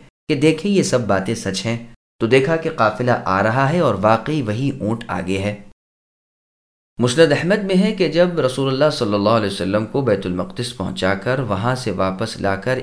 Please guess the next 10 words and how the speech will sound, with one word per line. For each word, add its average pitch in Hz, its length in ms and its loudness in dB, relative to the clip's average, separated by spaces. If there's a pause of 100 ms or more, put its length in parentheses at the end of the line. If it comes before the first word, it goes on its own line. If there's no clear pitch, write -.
ایک 135 380 -4
ہی 202 140 0
رات 104 260 0
میں 127 120 -2
مکہ 98 320 -2
مکرمہ 95 580 -4
پہنچا - 360 -8
دیا 95 180 -4
گیا 113 220 -2 (680)
اور 110 80 2